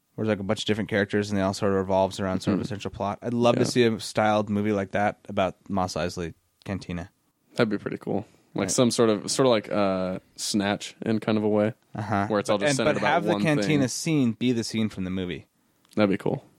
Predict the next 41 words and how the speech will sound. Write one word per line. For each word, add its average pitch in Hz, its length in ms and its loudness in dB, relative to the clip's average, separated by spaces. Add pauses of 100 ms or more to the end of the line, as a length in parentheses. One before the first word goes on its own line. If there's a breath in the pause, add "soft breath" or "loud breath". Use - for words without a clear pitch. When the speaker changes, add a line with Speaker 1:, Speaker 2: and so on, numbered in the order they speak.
Speaker 1:
So - 80 -2
it's 120 120 -4
almost 151 280 2
like 123 160 2
that 120 120 2
old 104 240 2
book, 101 240 -2
The 104 80 -8
Tales 95 240 -4
from 101 120 -6
Mos 90 220 -4
Eisley 92 260 -6
Cantina. 101 540 -4
Speaker 2:
Yeah. 95 260 2 (520 soft breath)
Speaker 1:
It'd 113 140 -4
be 117 120 4
that 110 240 4 (200)
in 104 120 -2
a 98 40 2
movie 98 260 0
form. 64 360 -8
So - 100 -6
you'd 92 180 0
get, 95 220 2
like, 92 300 0 (420 soft breath)
sort 120 240 0
of, 117 60 0
like, 101 320 -2 (420)
parallel 123 340 4
Speaker 2:
It'd - 180 -4
be 127 60 4 (200)
like 113 200 2
Speaker 1:
stories. 107 60 -2
Speaker 2:
Cheers. 110 420 0 (200)
Speaker 1:
Yeah, 135 220 2
it'd 135 100 0
be, 151 60 0
get 160 180 2
parallel 151 300 2
Speaker 2:
<laughs> - 20 -6
Speaker 1:
stories, 123 720 2